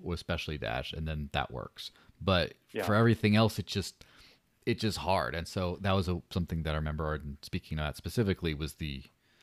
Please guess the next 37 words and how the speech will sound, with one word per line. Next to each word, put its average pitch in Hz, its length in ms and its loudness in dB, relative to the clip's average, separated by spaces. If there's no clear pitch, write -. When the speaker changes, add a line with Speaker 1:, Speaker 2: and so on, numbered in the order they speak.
Speaker 1:
the 92 80 -4
site - 380 -2
and 78 120 -4
how 80 180 0
it 78 120 -4
doesn't - 480 -4
quite 107 460 0
yet 90 280 0
work, 82 360 -2
but 85 100 -2
it's 82 120 -4
a - 40 -10
priority 90 560 2
to 80 120 -2
get 80 180 -2
it 71 120 -4
to 90 100 -6
work, 87 460 0
to - 180 -4
actually 82 260 -4
convert, 87 560 -2
to 85 60 -12
get 120 220 2
people 117 240 2
what 104 160 4
they 90 100 2
want 82 280 0
right 78 300 0
up 76 140 -2
at 78 140 -6
the 67 80 -4
top. 62 380 -4
Speaker 2:
Well, 143 220 2
and 139 80 2
the 135 60 0
first 190 300 -2
step 120 360 -2